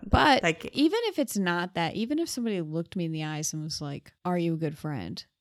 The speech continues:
Speaker 1: Or, like, you know, I don't know, what's a better question?
Speaker 2: My, my, it would be an example. It'd be
Speaker 1: Are
Speaker 2: like, "When this happened, don't you think you could have responded better?"
Speaker 1: Well, it's funny. The other thing I think about all the time is, like,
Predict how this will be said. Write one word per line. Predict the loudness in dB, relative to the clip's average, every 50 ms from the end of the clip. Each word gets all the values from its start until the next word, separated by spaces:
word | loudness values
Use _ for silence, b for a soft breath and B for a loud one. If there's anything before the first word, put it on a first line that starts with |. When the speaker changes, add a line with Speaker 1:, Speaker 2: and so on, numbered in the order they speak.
| _ _ _ _ 0
Speaker 1:
Or, | 0 0
like, | 0 -2 -2 -4 -8 -12 -8 -2
you | 0 0 0
know, | 0 0 0 0 0 0 2 2
I | 2 2
don't | 2 2
know, | 0 0
what's | -2 -2 -4 -4 -4
a |
better | -2 -2 -2 -2
question? | -4 -4 -6 -6 -6 -8 -10 -10 -6 -2
Speaker 2:
My, | 0 0 0 0 -2
my, | -4 -2 -2 -2 -4 -6 -4
it | 0 2
would | 2 4 4
be | 4 2
an | 2 2
example. | 0 -2 -2 -2 -2 -2 -2 -4
It'd | -4 0
be | 2
Speaker 1:
Are | 4 4
Speaker 2:
like, | 4 4 2 0 -4 _ -20 -20 -12
"When | -8 -2 0 2 2 2 0 0 -2
this | -2 -2 0 0
happened, | 2 4 4 4 2 0 -4 -4 -4 -6 -8 -10 -14 -6 -2
don't | 0 0 0 0 -2
you | -2 -2
think | -2 -2 -4 -6
you | -6
could | -4 -2 -2
have | -2 -2
responded | -4 -6 -6 -6 -6 -6 -4 -4 -6 -6 -6
better?" | -6 -6 -6 -6 -6 -6 -8 -10 _ _ _ _ _
Speaker 1:
Well, | -8 -6
it's | -6 -6 -8
funny. | -8 -8 -6 -4 -2 -2 0 -2 -2
The | -2 -4 -4 -6
other | -6 -4 -6 -4
thing | -2 -2 -2 -2
I | -2 -4
think | -4 -6 -6
about | -6 -6 -6 -6
all | -8 -8
the | -8 -8 -10
time | -12 -12 -12 -12 -12 -12 -14 -12 -10 -10
is, | -8 -8 -10 -12 -14
like, | -14 -14 -14 -16 _ -20